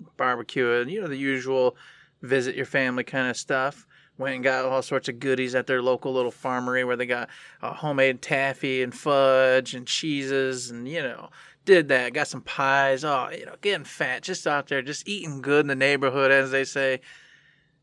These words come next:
It was nice. And then, surprise,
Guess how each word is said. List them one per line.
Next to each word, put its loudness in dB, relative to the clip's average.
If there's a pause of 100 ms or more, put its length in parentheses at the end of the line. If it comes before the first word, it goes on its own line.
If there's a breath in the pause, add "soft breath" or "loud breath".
(160)
It -8
was -4
nice. -6
And 0
then, -4 (160)
surprise, -4